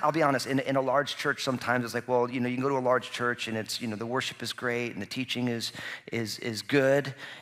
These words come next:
you know, but it's like, it's kind of low on relationships and real life on life growth. And, and we just made a commitment as a church that we're,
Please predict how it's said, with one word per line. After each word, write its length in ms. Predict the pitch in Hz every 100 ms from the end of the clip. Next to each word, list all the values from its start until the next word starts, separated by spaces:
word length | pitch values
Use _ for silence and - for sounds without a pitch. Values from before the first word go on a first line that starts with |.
| -
you 100 | 131
know, 180 | 123 120
but 200 | 123 127
it's 160 | 117
like, 160 | 127 123
it's 100 | 120
kind 180 | - 131
of 220 | 113 117
low 240 | 127 123
on 200 | 120 113
relationships 1000 | 107 107 104 - 113 107 - 98 - - -
and 420 | 107 104 98 98 -
real 840 | 110 113 117 117 123 120 117 110 101
life 480 | 101 107 104 -
on 200 | 101 104
life 280 | 95 92 92
growth. 440 | - 107 95 - - -
And, 160 | 117 110
and 160 | 123 123
we 80 | 165
just 200 | 160 143
made 160 | 143
a 40 | 123
commitment 400 | - 127 123 117
as 80 | 110
a 60 |
church 240 | - 117 -
that 100 | 110
we're, 200 | 131